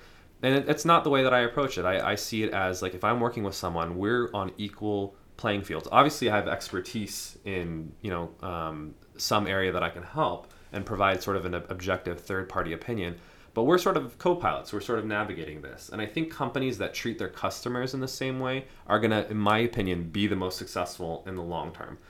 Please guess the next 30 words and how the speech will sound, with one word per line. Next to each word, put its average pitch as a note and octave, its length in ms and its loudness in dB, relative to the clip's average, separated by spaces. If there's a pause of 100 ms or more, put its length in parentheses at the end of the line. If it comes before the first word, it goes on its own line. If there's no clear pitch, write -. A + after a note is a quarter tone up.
(220)
which G#2+ 200 -2
is F#2 180 -2 (200)
we're B2 180 4
providing C3 440 4
platforms, F2+ 680 0
we're G2 80 -2
providing G2+ 400 -2
products F#2+ 460 0
for - 120 -4
people G#2+ 240 -6
to F#2+ 100 -4
enhance F2+ 400 -6
their - 240 -8
own G#2 260 -2
health - 420 -8 (340)
and G2 140 -4
be F#2+ 300 -2
empowered A2 540 6
and F#2 140 0
responsible G2+ 720 2
for - 140 -12
their D2+ 160 -8
own E2+ 160 -8
health, D#2+ 360 -10 (400)
um, G2 220 0
because A2+ 240 -2
that's, B2 260 2
that's - 520 -2 (320)
honestly, A2 460 0
like, G#2+ 220 0